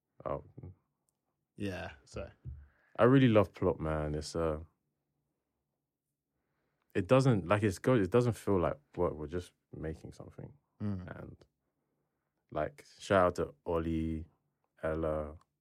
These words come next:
Speaker 1: Glory, like, everyone, everyone that's been a, that's a part of that because, like, the shit is just fun to do.
Speaker 2: They had big summer vibes on the couch,
Speaker 1: Fun
Speaker 2: everything.
Speaker 1: to
Speaker 2: The
Speaker 1: do,
Speaker 2: setup
Speaker 1: bro.
Speaker 2: was
Speaker 1: Like,
Speaker 2: crazy,
Speaker 1: the shit
Speaker 2: man.
Speaker 1: is, the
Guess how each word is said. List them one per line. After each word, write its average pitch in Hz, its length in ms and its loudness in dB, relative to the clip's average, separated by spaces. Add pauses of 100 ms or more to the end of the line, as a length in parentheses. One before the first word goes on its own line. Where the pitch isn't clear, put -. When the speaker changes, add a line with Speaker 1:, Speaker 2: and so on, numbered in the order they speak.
(560)
Speaker 1:
Glory, 80 480 0
like, 78 180 -2
everyone, 98 640 6 (1000)
everyone 120 360 6
that's 90 120 2
been 90 180 0
a, 82 100 0 (200)
that's 85 180 -2
a 82 60 -12
part 87 260 -2
of 73 140 -8
that - 220 -6
because, 71 340 -10 (300)
like, 78 160 -6
the 78 60 -12
shit - 180 -8
is 73 100 -8
just 71 240 -14
fun 73 360 -16
to - 60 -18
do. - 100 -18 (180)
Speaker 2:
They 123 60 0
had 110 140 -2
big 120 200 2
summer 113 280 0
vibes 110 300 2
on 101 100 -2
the 87 60 -10
couch, 117 360 2
Speaker 1:
Fun 113 120 2
Speaker 2:
everything. 101 240 2
Speaker 1:
to 98 60 -2
Speaker 2:
The 101 60 -2
Speaker 1:
do, - 60 -2
Speaker 2:
setup 127 260 6
Speaker 1:
bro. 78 80 0
Speaker 2:
was - 100 -4
Speaker 1:
Like, - 60 -6
Speaker 2:
crazy, 120 320 6
Speaker 1:
the 101 60 0
shit 92 120 2
Speaker 2:
man. 80 100 2
Speaker 1:
is, - 200 -8
the 160 80 6